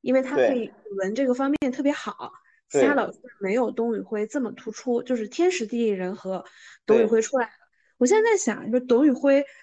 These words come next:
Speaker 1: 是不是相当于上海迪士尼的玲娜贝儿？因为现在我们提到董宇辉，就会想到东方甄选。某种程度上，这个I P其实已经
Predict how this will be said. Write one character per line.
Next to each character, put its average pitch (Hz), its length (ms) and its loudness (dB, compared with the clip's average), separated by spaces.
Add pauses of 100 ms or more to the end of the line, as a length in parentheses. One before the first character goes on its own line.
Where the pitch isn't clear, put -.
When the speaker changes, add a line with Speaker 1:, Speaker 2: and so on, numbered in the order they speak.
Speaker 1:
是 392 200 2
不 302 80 -2
是 233 240 4
相 285 240 -2
当 285 240 0
于 208 280 2 (240)
上 330 200 0
海 214 160 0
迪 202 160 -4
士 269 140 -2
尼 220 180 0
的 208 140 0
玲 196 180 0
娜 254 160 0
贝 233 200 0
儿？ - 200 -6 (100)
因 294 140 2
为 294 200 4 (260)
现 349 160 0
在 320 160 4
我 233 80 2
们 208 180 2
提 214 140 -6
到 240 220 0
董 240 240 0
宇 220 40 2
辉， 226 360 0
就 262 120 -2
会 240 160 2
想 202 220 -6
到 208 320 -4
东 262 140 0
方 269 160 0
甄 294 100 0
选。 - 240 -4 (320)
某 269 140 0
种 311 120 2
程 254 120 -4
度 254 120 2
上， 254 240 0
这 269 140 -2
个 240 80 -2
I 247 160 -2
P 254 240 -6
其 247 180 -6
实 247 280 -2
已 220 80 -4
经 202 260 -8